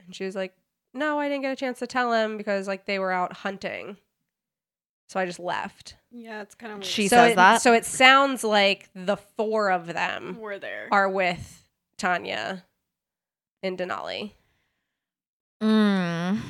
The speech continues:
Speaker 3: Well, maybe, maybe they haven't all been in Denali the whole time,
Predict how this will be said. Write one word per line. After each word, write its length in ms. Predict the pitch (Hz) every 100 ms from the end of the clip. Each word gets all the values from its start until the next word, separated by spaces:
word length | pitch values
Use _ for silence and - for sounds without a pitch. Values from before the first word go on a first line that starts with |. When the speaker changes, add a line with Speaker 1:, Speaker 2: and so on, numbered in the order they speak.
| - -
Speaker 3:
Well, 220 | 233 269 294
maybe, 880 | 262 269 294 269 247 233 220 240 - - _ _ _ _ _ _
maybe 960 | 214 220 240 247 240 196 180 165 165 208 - -
they 240 | 208 196 -
haven't 500 | - 226 214 220 214
all 260 | 196 196 196
been 360 | 175 190 185
in 240 | - 190 185
Denali 560 | 180 175 170 175 180
the 120 | 180
whole 380 | 170 - 175 165
time, 760 | 170 - 180 165 160 175 220